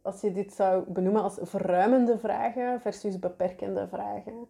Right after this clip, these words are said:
Bij de beperkende vragen, hè, die, die eerste, "Hoe kan ik dit doen net zoals zij?" Daarmee beperk je eigenlijk de mogelijkheden tot wat dat voor iemand anders mogelijk is geweest. En door te zeggen, "Ja, maar hoe kan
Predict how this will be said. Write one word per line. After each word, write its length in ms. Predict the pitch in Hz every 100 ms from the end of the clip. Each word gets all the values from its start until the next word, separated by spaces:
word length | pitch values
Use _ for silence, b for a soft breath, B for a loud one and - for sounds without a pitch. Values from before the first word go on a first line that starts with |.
| b b b b -
Bij 140 | 190
de 140 | 196 185
beperkende 600 | 190 208 208 247 214 190
vragen, 680 | 185 185 196 214 208 220 220
hè, 200 | 196 202
die, 280 | 185 180
die 160 | 175 180
eerste, 460 | 180 175 175 190 180
"Hoe 160 | 180
kan 180 | 180 180
ik 120 | 175
dit 180 | 165 165
doen 160 | 175 175
net 200 | 170 175
zoals 460 | 180 180 170 - 254 -
zij?" 440 | 165 165 180 214 b b b
Daarmee 380 | 190 196 208 208
beperk 440 | 202 202 214 262
je 100 | -
eigenlijk 420 | 220 208 208 190
de 80 | 180
mogelijkheden 800 | 175 175 208 240 220 226 202 202
tot 200 | - 196
wat 160 | 196 190
dat 240 | 185 180
voor 140 | 185
iemand 440 | - 202 180 175 -
anders 520 | 196 226 247 254 -
mogelijk 540 | 185 180 185 190 165 -
is 160 | -
geweest. 540 | - 185 196 196 190 -
En 360 | - 180 180 b b b b b
door 300 | 185 185 190
te 120 | 196
zeggen, 260 | 190 190 190
"Ja, 60 |
maar 140 | 185 180
hoe 120 | 180
kan 200 | 196 185